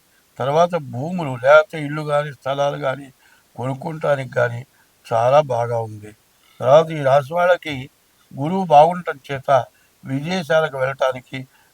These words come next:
విదేశాల్లో ఉద్యోగాలు చేయటానికి బాగా అవకాశం ఉంది. కానీ ఇప్పుడు ఏమైందంటే ఒకటింట కేతువు, త-,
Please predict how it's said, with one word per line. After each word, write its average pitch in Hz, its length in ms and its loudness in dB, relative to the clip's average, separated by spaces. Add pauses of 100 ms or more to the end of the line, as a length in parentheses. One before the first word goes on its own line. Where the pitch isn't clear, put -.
విదేశాల్లో 156 600 -4
ఉద్యోగాలు 143 580 -4
చేయటానికి 127 600 -6 (320)
బాగా 151 420 6
అవకాశం 127 540 -2
ఉంది. 107 260 -14 (380)
కానీ 151 420 2 (320)
ఇప్పుడు 123 200 -8
ఏమైందంటే 165 840 0 (400)
ఒకటింట 143 520 -2
కేతువు, 175 680 -6 (560)
త-, 151 300 10